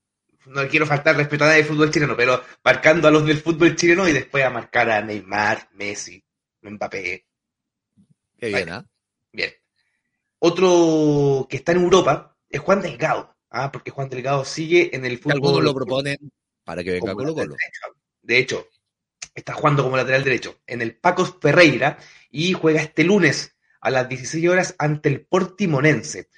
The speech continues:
Speaker 1: en la Liga Portuguesa. Así que
Speaker 2: Solo un
Speaker 1: es
Speaker 2: dato. Se dice Pasos de Ferreira. Yo igual pensaba que era Pacos.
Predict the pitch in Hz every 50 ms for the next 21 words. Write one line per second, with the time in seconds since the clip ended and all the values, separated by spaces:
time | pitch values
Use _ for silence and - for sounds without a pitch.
0 | _ _ - - 113 113 113 113 120 123 131 131 139 135 - - - _ _ -
1 | 147 143 139 143 _ - 131 117 107 - - - - - - - - 107 - -
2 | 117 - 135 151 160 185 196 185 156 131 143 175 - 90 82 - _ _ _ _
3 | _ _ _ _ _ _ _ - - - 117 110 117 131 131 - - 151 151 -
4 | _ _ _ _ - 170 180 - - 175 - - 156 147 - 143 107 98 80 78
5 | 78 80 95 98 117 120 139 160 156 - 185 165 - - 180 185 185 156 170 175
6 | 165 160 175 165 - - - - - -